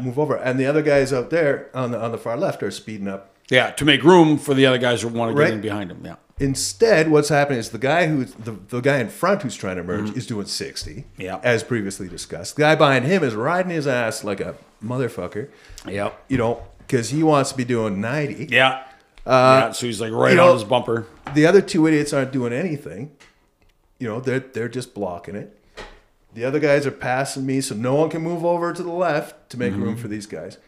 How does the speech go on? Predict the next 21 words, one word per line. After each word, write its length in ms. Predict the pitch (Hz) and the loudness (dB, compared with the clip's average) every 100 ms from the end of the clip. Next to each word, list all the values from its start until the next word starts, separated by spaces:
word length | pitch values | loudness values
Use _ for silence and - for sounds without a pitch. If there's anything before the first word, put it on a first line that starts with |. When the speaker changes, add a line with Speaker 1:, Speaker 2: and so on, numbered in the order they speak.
| _ - | _ -2
Speaker 1:
I'm 160 | 156 | 0
the 80 | 170 | 0
only 160 | 170 151 | -2 -2
one, 220 | 156 156 - _ _ _ | -2 -4 -8 _ _ _
Speaker 2:
Yeah. 140 | 101 95 | -6 -4
Speaker 1:
right? 200 | 120 131 | -4 -2
I'm 160 | 131 147 | 0 2
the 80 | |
only 200 | 160 165 | 4 2
one. 60 | 113 | 2
I'm 140 | 143 | 0
slowing 380 | 160 - 175 165 | -2 0 2 4
down, 300 | 147 139 139 | 4 4 4
and 80 | 123 | 0
I'm 160 | 127 131 | -2 -4
kinda 200 | 143 127 | -4 -2
like, 360 | 117 117 - _ _ _ _ _ _ - | -2 -4 -10 _ _ _ _ _ _ -14
"Okay, 440 | 113 - 139 131 - _ | -10 -2 -2 -2 -6 _
I'm 220 | 104 131 147 | -6 -2 0
gonna 160 | 143 | 2
leave 280 | 143 139 131 | 2 2 0